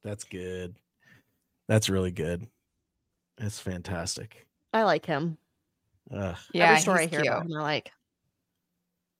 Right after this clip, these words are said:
Speaker 2: Um, and then I'm gonna show, I'm gonna show my screen.
Speaker 1: Oh.
Speaker 2: I didn't know this,
Speaker 1: Oh,
Speaker 2: this
Speaker 1: here we go.
Speaker 2: happens.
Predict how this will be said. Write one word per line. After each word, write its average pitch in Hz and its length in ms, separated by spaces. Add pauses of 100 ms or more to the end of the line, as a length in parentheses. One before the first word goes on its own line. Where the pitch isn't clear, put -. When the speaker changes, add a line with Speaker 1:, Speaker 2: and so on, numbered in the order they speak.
(800)
Speaker 2:
Um, 170 580 (920)
and 226 120
then 208 80
I'm 202 60
gonna 233 140
show, 208 260
I'm 185 120
gonna 190 120
show 196 140
my 160 120
screen. 151 600 (240)
Speaker 1:
Oh. 151 160
Speaker 2:
I 147 40
didn't 226 140
know 196 100
this, 180 200
Speaker 1:
Oh, 131 180
Speaker 2:
this 190 200
Speaker 1:
here 175 160
we 165 60
go. 165 60
Speaker 2:
happens. 110 260